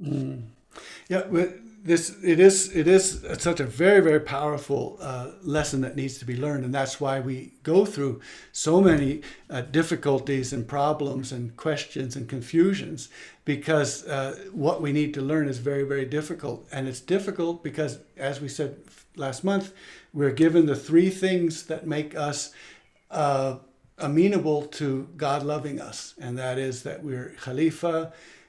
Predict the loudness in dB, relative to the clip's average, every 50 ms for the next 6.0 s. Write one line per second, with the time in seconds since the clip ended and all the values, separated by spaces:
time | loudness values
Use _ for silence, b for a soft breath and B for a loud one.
0 | B B -12 -8 -4 -2 0 0 0 0 -2 -2 -4 -6 -4 -4 -4 -4 -4 -4
1 | -4 -4 -2 -4 -4 -4 -6 -6 -8 -10 -12 -10 -10 -8 -8 -6 -6 -6 -6 -8
2 | -8 -10 -14 -20 -20 -20 -20 _ _ -16 -12 -10 -8 -6 -6 -6 -6 -6 -6 -6
3 | -8 -8 -8 -10 -10 -10 -12 -12 -14 -14 -10 -8 -6 -4 -4 -4 -4 -2 -4 -2
4 | -2 -4 -6 -6 -6 -6 -4 -4 -4 -2 -2 -2 -4 -4 -6 -6 -4 -4 -4 -6
5 | -6 -8 -8 -8 -8 -8 -8 -4 -2 -2 -2 -2 -2 0 2 2 2 0 -2 B